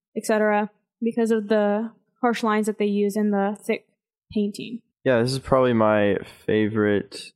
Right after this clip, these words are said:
Speaker 2: um, undercover artist yet, because it's very abstract. It's very, um,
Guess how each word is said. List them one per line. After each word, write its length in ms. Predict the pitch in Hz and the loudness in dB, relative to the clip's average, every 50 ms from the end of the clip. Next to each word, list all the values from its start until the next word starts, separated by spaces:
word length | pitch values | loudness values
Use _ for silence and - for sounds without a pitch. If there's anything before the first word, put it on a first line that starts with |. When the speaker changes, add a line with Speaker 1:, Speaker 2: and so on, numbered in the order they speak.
| _ _ _ - | _ _ _ -4
Speaker 2:
um, 680 | - 98 95 92 92 92 90 90 95 98 98 101 101 - _ _ _ _ _ - | -2 0 0 0 0 0 -2 -2 -4 -6 -8 -8 -12 -14 _ _ _ _ _ -6
undercover 520 | - 101 98 98 - - 104 98 98 - - | -4 -2 -2 -2 -2 -2 0 0 0 2 2
artist 520 | 95 98 107 107 101 95 95 - - - | 2 2 2 2 0 -2 -4 -6 -8 -4
yet, 320 | 101 104 104 95 - - _ _ _ _ _ _ _ _ _ - | -2 -2 -2 -2 -4 -8 _ _ _ _ _ _ _ _ _ -20
because 380 | - - - 101 98 95 95 | -8 -4 -2 0 0 0 -2
it's 100 | 98 113 | -4 -4
very 240 | 113 110 113 113 110 | -2 0 2 2 2
abstract. 640 | 104 104 98 - - - - 98 98 98 98 - | 2 2 0 -2 -2 0 2 2 2 0 -2 -4
It's 160 | - 98 - - | -10 -14 -14 -10
very, 640 | - 101 98 95 98 98 98 98 95 95 95 92 92 | -6 -2 -2 0 0 0 0 0 0 -2 -2 -2 -2
um, 460 | 92 92 92 92 90 90 90 92 - | -2 -2 0 -2 -2 -4 -6 -8 -10